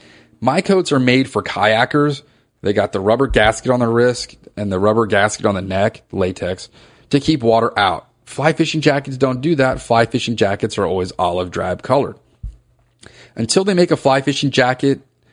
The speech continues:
that has latex gaskets,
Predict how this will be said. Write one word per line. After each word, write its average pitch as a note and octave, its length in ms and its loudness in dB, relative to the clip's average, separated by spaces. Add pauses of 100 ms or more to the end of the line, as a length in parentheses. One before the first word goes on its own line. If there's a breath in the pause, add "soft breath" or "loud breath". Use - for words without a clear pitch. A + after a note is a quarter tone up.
(420)
that G2+ 140 0
has G2+ 520 0
latex A#2 420 0
gaskets, A2+ 640 0